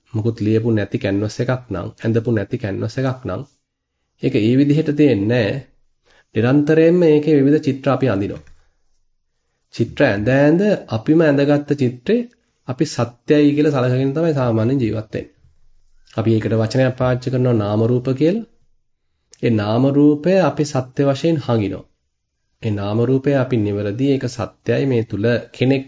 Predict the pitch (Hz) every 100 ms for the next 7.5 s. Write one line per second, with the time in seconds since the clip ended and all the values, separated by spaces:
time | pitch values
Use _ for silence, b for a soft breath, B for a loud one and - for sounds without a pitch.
0 | - 117 110 110 147 143 113 113 113 -
1 | 101 _ 127 123 123 139 101 98 98 101
2 | 107 135 170 - _ _ _ _ _ _
3 | _ 120 120 120 120 131 135 127 110 107
4 | 104 90 104 123 127 - 117 113 110 107
5 | 104 104 107 147 175 _ _ _ _ _
6 | - 139 139 147 147 147 165 170 143 110
7 | 101 92 - -